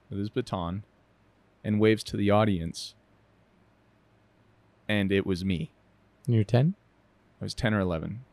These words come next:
Speaker 1: Yeah. I kid you not. I'm not <laughs> even kidding.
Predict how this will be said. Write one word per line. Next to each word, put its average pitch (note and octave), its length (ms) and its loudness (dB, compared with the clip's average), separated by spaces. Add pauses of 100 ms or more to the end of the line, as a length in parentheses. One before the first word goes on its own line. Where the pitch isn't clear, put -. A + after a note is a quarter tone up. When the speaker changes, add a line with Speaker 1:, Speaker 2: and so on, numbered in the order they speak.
(300)
Speaker 1:
Yeah. F#2+ 180 -4 (880)
I G#2+ 200 2 (120)
kid C3+ 300 4
you B2 100 4
not. F#2+ 220 0 (500)
I'm A#2 260 2
not C3 240 8
<laughs> A2 80 0
even B2+ 200 2
kidding. G2 360 0